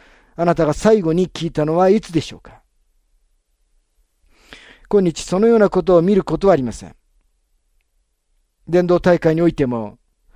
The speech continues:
前に出てくる人は大勢いますが、人々が人生の中の罪を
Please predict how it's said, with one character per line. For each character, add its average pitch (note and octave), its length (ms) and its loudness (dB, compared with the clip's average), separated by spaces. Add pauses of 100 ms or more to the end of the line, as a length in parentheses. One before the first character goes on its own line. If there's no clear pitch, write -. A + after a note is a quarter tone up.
(140)
前 G#3 320 2
に E3 160 -2
出 G#3 140 2
て F#3 100 2
く D#3+ 180 -4
る D#3 60 0
人 D#3 240 -4
は D3+ 140 4
大 G3 180 6
勢 F#3 160 4
い F3+ 100 2
ま F3 140 2
す - 140 -8
が、 A2+ 320 -6 (280)
人 - 240 -2
々 D#3+ 240 -2
が F#3+ 280 2 (200)
人 G#3 280 -4
生 F3 240 -2
の E3 120 -2
中 F3 280 2
の D#3 120 -2
罪 A3+ 440 -2
を G3 180 0